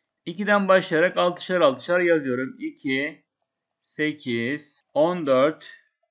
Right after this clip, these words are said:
yirmi, yirmi altı,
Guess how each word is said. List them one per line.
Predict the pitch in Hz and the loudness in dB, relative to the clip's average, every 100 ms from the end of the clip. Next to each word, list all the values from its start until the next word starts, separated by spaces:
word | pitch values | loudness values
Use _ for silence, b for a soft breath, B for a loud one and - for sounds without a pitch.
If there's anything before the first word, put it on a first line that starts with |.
| _ _ _ _ _ | _ _ _ _ _
yirmi, | 120 147 165 147 127 123 151 156 _ _ _ _ _ _ _ _ _ _ _ _ | -6 -2 0 0 -2 -2 -4 -6 _ _ _ _ _ _ _ _ _ _ _ _
yirmi | 123 143 151 151 | -6 -4 -2 0
altı, | 143 135 131 123 120 143 | 0 -2 -4 -2 0 -2